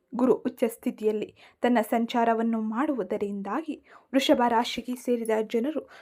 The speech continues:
ಕೌಶಲ್ಯಗಳ ಅಭಿವೃದ್ಧಿಗೆ ಮತ್ತು, ಮತ್ತು ಸಣ್ಣ ಉತ್ಪಾದಕ ಖರೀದಿಗಳಿಗೆ ಬೆಂಬಲವನ್ನು ನೀಡಲಿದ್ದಾನೆ. ಈ ಸಮಯದಲ್ಲಿ ಗುರುವಿನ ಅನುಗ್ರಹ ವೃಷಭ ರಾಶಿಯವರಿಗೆ ಅತ್ಯಂತ ಹೆಚ್ಚಿನ ಶುಭ ಫಲಿತಾಂಶವನ್ನು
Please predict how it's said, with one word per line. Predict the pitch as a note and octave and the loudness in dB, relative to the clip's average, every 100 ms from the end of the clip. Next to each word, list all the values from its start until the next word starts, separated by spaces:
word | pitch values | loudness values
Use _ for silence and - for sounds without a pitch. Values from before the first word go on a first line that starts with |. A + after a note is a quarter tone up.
| - - | 2 8
ಕೌಶಲ್ಯಗಳ | D#4+ F#4 F4+ C#4 C4 A3+ - | 8 8 8 8 8 6 4
ಅಭಿವೃದ್ಧಿಗೆ | A#3 C4 F4+ E4+ - A3 - - - | 2 2 0 0 -6 -12 -12 -14 -4
ಮತ್ತು, | C#4+ - A3 - - - - | -4 -2 -8 -10 -20 -20 0
ಮತ್ತು | G#3+ D#4 - A#3 - _ - | 6 6 6 -2 -2 _ 6
ಸಣ್ಣ | C4+ B3 B3 - | 8 10 8 6
ಉತ್ಪಾದಕ | B3+ - - A#3 A3 A3+ A3+ | 2 0 2 4 4 0 0
ಖರೀದಿಗಳಿಗೆ | A#3 D4 F4+ B3+ A3+ A3+ D#4 D4 - - - | 4 4 2 0 0 2 2 2 0 -18 -8
ಬೆಂಬಲವನ್ನು | G3+ B3+ D#4+ F4+ F4 F4+ C#4 - _ D4 | 6 6 6 2 2 2 0 -2 _ -2
ನೀಡಲಿದ್ದಾನೆ. | E4 A3 G3 G3 G3+ G3+ - _ _ - | 0 0 -4 -4 -4 -6 -8 _ _ -6
ಈ | G#3 | -6
ಸಮಯದಲ್ಲಿ | - F#3+ G3 A3 C4 D4+ - - - B3 | -2 -2 -2 0 0 -2 -4 -20 -2 6
ಗುರುವಿನ | C#4+ A#3+ A#3 - | 6 6 4 2
ಅನುಗ್ರಹ | B3 D#4+ F4 B3 - - _ - | 0 -2 -2 -4 -4 -4 _ -8
ವೃಷಭ | A#3 G#3 G3+ | 0 0 0
ರಾಶಿಯವರಿಗೆ | G3+ G3 - A#3 D4+ E4 - - - - | -4 -6 -2 0 0 -4 -10 -12 0 4
ಅತ್ಯಂತ | A3 C4 | 6 6
ಹೆಚ್ಚಿನ | - - - C4 | 4 0 0 2
ಶುಭ | B3 C4 A#3+ | 2 2 2
ಫಲಿತಾಂಶವನ್ನು | A#3 D4+ F4 E4 D#4 D4+ - F#4+ D#4+ | 4 4 4 2 0 -2 -2 -2 -2